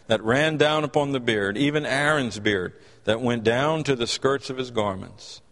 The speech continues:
Our church and its work will never go forward as long as God's children are at odds with one another.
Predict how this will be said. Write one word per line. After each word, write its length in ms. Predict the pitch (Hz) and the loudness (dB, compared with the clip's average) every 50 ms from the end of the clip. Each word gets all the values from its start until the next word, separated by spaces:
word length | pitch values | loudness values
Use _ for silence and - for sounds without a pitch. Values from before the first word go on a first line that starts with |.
| _ _ - - - - - _ _ _ _ _ - - | _ _ -20 -20 -20 -20 -20 _ _ _ _ _ 0 4
Our 220 | 127 156 165 156 | 4 4 4 4
church 380 | 131 - 190 196 208 202 - - | 2 2 4 4 4 2 2 2
and 140 | 151 135 | 2 2
its 180 | 127 123 - - | 2 -2 -2 0
work 320 | 139 147 170 190 190 - | 2 2 4 2 2 0
will 140 | - 135 131 | 0 0 0
never 460 | 123 123 135 170 202 214 208 226 226 | 0 2 2 4 4 4 4 4 2
go 240 | 208 190 202 202 208 | 4 2 2 2 2
forward 640 | 196 - 208 208 185 165 135 113 101 101 117 127 123 - - - - - - - - - _ - - _ _ _ - | 2 2 4 4 4 4 2 0 -2 -2 -2 -4 -6 -10 -18 -20 -20 -20 -20 -20 -20 -20 _ -20 -20 _ _ _ -2
as 160 | 120 117 107 | -2 0 2
long 280 | 127 135 147 156 156 139 | 2 2 2 2 2 0
as 120 | 127 110 | -2 0
God's 380 | 110 127 131 139 143 147 - - | 2 4 4 4 4 2 -2 -4
children 400 | - 170 160 147 123 110 113 113 | 0 0 2 2 0 0 -2 0
are 200 | 104 107 107 110 | 2 2 2 2
at 80 | 110 | 2
odds 300 | 113 113 113 113 104 95 | 2 2 2 0 -2 -4
with 120 | 101 98 92 | -8 -8 -8
one 200 | 98 98 95 98 | -8 -8 -8 -10
another. 320 | 95 95 95 95 87 87 | -10 -10 -10 -10 -12 -14